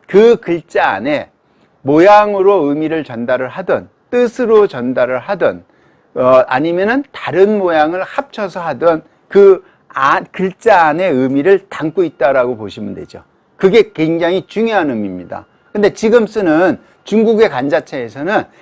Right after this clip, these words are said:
그 모양의 의미를 담고 있지 않죠. 그러니까 이게 문제가 될 수 있죠, 나중에. 예, 왜냐하면 연상작용이 안 일어나니까. 자, 발소 짝필은 어떤 의미인지 한번 보겠습니다.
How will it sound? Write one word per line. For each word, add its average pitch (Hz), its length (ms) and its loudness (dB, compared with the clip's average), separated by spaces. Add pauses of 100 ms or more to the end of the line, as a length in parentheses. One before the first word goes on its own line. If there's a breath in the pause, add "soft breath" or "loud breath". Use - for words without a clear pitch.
(240 soft breath)
그 240 520 4
모양의 190 580 2
의미를 139 440 -6
담고 147 380 -10
있지 127 460 -10
않죠. 127 380 -8 (480)
그러니까 220 400 4
이게 151 180 2
문제가 170 460 0
될 123 160 -4
수 - 100 -12
있죠, 95 300 -12
나중에. 98 600 -8 (280 soft breath)
예, 127 140 4
왜냐하면 151 360 4
연상작용이 170 800 0
안 135 240 -6
일어나니까. 110 800 -4 (400 soft breath)
자, 127 400 4 (220 soft breath)
발소 202 480 2
짝필은 202 640 -2
어떤 185 380 2
의미인지 147 360 0
한번 117 280 -6
보겠습니다. 95 640 -2